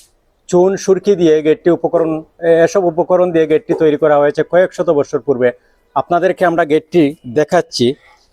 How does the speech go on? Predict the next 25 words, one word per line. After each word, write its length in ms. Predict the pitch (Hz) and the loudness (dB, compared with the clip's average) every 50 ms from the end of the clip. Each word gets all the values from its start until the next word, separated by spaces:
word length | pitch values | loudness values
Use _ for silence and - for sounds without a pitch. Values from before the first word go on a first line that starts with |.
| _ _ | _ _
এরপর 520 | 165 160 170 165 - 190 160 143 151 202 - _ _ | 0 0 0 0 0 0 0 0 -2 -6 -10 _ _
এই 120 | 165 156 156 | -2 -2 0
গেট 320 | 143 156 160 165 175 170 - _ _ _ _ _ _ _ _ _ 165 | 2 2 2 2 0 -4 -6 _ _ _ _ _ _ _ _ _ -2
নিয়ে 220 | 165 170 175 180 | 0 2 2 2
বিস্তারিত 460 | 160 170 170 - _ 170 151 143 - | 0 -2 -6 -2 _ -2 -2 0 -2
জানবো। 400 | 180 151 147 143 156 160 156 160 | -2 0 0 -2 0 0 0 0
এই 100 | 147 156 | 0 0
বাড়িতে 340 | 156 156 143 147 151 - 185 | 0 0 0 -2 0 0 -2
এখন 220 | 185 - 185 190 | 0 0 0 0
যারা 200 | 180 185 170 165 | 2 2 4 4
অবস্থান 400 | 156 156 160 165 - - 190 180 | 2 2 0 -4 -2 -2 -4 -4
করছেন, 460 | 151 - 196 196 - - 185 135 117 131 _ _ _ _ _ _ _ | -2 -2 -4 -4 -2 -2 -4 -4 -4 -6 _ _ _ _ _ _ _
যারা 200 | - 135 143 160 | -2 0 0 2
বসবাস 400 | 147 165 165 - 196 196 185 - | 0 -2 -2 0 0 0 0 0
করছেন 300 | - 170 156 - 165 156 | -4 -6 -2 -2 0 0
এই 80 | 143 151 | 2 2
বাড়িতে, 440 | 143 139 131 135 131 - 165 143 123 - _ _ _ _ _ | 2 2 0 0 -2 0 0 -2 -2 -4 _ _ _ _ _
আমরা 200 | 127 127 143 143 | -2 0 0 0
বিস্তারিত 400 | 143 139 - - 156 143 139 - | -2 -4 -2 0 -2 0 0 0
ওনাদের 300 | 160 160 165 160 165 175 | 0 0 0 0 -2 -2
কাছ 200 | - 180 160 - | -2 -2 -2 -2
থেকে 140 | - 165 165 | -2 -4 -2
শুনবো। 340 | - - 151 147 143 139 131 | -2 0 -2 0 2 2 2
আমরা 360 | 135 131 139 143 160 151 147 | 2 0 0 0 0 0 0
আপনাদেরকে 580 | 143 - 156 160 160 170 160 - - 151 147 | 0 -2 -2 0 0 -2 -2 0 0 0 0